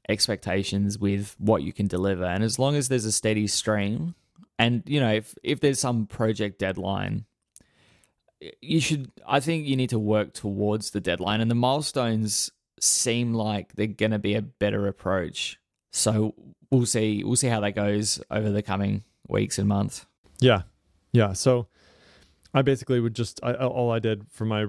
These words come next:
Speaker 2: most recent projects is I just, like, took a, you know, took a sheet and said, like, "Okay, here are my, here are my tasks to complete,"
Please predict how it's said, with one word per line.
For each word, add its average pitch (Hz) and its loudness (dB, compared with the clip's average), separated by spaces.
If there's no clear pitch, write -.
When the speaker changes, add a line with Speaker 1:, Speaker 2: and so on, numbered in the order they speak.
Speaker 2:
most 120 0
recent 104 -2
projects 104 -4
is 107 -4
I 110 2
just, 104 -4
like, 104 -2
took - -2
a, 113 -2
you 127 2
know, 110 2
took 113 -6
a 123 0
sheet 113 -2
and 113 -4
said, 117 0
like, 113 0
"Okay, 113 0
here 110 2
are 113 2
my, 104 0
here 120 0
are 110 2
my 104 2
tasks - -4
to 131 -2
complete," 107 -2